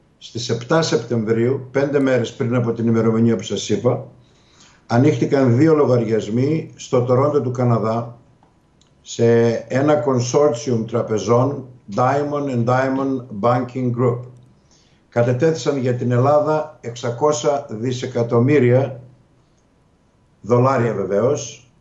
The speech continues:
και πενήντα δισεκατομμύρια για την Κύπρο. Οι δύο αυτοί λογαριασμοί είναι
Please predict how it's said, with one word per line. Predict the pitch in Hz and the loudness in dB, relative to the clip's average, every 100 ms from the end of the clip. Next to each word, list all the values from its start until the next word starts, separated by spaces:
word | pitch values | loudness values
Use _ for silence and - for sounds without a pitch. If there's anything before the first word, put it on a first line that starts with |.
| _ _ | _ _
και | 127 | -4
πενήντα | 123 127 156 160 147 | 2 2 4 4 2
δισεκατομμύρια | 135 - 123 120 123 123 147 147 | 2 -4 -4 -2 0 2 2 2
για | 135 | 0
την | 117 127 | 0 0
Κύπρο. | 135 98 - - _ _ _ _ _ _ _ | 0 0 -4 -12 _ _ _ _ _ _ _
Οι | 107 | 0
δύο | 139 170 | 2 2
αυτοί | - | 4
λογαριασμοί | 175 160 151 127 123 120 156 170 175 165 | 2 4 2 2 -2 -2 2 4 2 -2
είναι | 139 143 147 147 139 131 - | -6 -2 0 2 2 0 -6